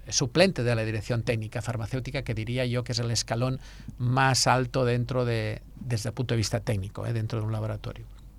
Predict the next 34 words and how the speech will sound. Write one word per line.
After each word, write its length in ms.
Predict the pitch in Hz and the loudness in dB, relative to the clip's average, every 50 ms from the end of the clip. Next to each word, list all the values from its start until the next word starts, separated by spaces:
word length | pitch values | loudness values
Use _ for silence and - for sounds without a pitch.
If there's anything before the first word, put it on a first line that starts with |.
| - - - - - - - - - - - - - | -20 -20 -20 -20 -20 -20 -20 -16 -14 -14 -14 -8 -4
Por 100 | - 101 | -4 -4
lo 80 | 95 | -2
tanto, 300 | - 110 113 113 127 127 | -2 -2 0 2 2 2
la 80 | 123 - | 4 2
actitud, 500 | 98 - - - 107 - - 113 113 113 | 2 0 -4 -8 -8 -6 -4 -4 -4 -6
o 280 | - - - - - | -8 -12 -16 -16 -10
sea, 120 | - - 98 | -8 -6 -4
no, 180 | 110 113 - - - - | -4 -4 -6 -8 -6 -4
no, 180 | 131 127 - - - | -4 -4 -4 -6 -2
no 140 | 135 139 143 | 0 2 4
le 100 | 151 131 | 4 2
pi-, 160 | - 131 - | 2 0 0
no 140 | 135 139 156 | 4 6 6
os 140 | 160 - - | 6 6 6
pidáis 300 | 156 135 123 117 107 - | 6 6 6 6 6 4
más. 280 | 113 107 101 - - - - - - - - - - - | 2 2 0 -2 -6 -12 -16 -16 -16 -18 -18 -18 -14 -4
Es 140 | - 127 | 0 0
decir, 300 | 117 - - 117 101 - - - - - - - | 0 2 2 0 -2 -2 -4 -12 -18 -18 -18 -12
eh, 420 | - - 123 - - 131 131 123 - - - - | -8 -6 -6 -4 -4 -6 -8 -10 -12 -14 -14 -6
ese, 280 | - - - 139 - - | -2 0 0 0 0 0
ese 240 | - - - 139 120 | 2 4 4 4 4
puntito 400 | - 135 127 120 131 123 - 127 | 4 2 2 4 4 4 4 6
de 60 | 120 | 4
decir, 260 | 117 95 117 117 107 - - - - - - - | 4 4 2 0 0 -2 -6 -14 -18 -20 -6 -2
"Bueno, 200 | 220 202 139 - | -2 -2 -2 -2
yo 80 | 147 143 | -2 -2
voy 140 | 147 214 254 | 0 0 0
a 20 | |
hacerlo, 380 | - - - - 247 214 120 - | 0 0 0 0 0 -2 -4 -4
¿no? 160 | - 254 - - - - | -6 -8 -12 -14 -14 -4
¿Por 160 | - 120 - | -2 -2 0
qué 120 | - - 180 | 0 0 0
no? 200 | 151 165 240 - - - - - - - - | 0 0 -4 -6 -12 -20 -20 -20 -16 -12 -10
¿No? 160 | 131 175 | -8 -8